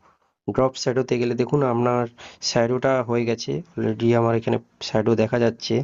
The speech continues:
তো শ্যাডো এখানে ভ্যা-, ভার্টিক্যাল, হরাইজনাল, হরাইজন্টাল, তারপর এখানে আপনি যদি ব্লার করতে চান শ্যাডোকে ব্লার করতে পারেন।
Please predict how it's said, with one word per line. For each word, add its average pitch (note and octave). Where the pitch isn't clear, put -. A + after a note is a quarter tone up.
তো A#2
শ্যাডো B2
এখানে C3+
ভ্যা-, A#2+
ভার্টিক্যাল, C3
হরাইজনাল, B2+
হরাইজন্টাল, B2+
তারপর A#2+
এখানে B2
আপনি B2
যদি B2
ব্লার A#2+
করতে B2
চান A#2+
শ্যাডোকে A#2
ব্লার A2+
করতে -
পারেন। A2+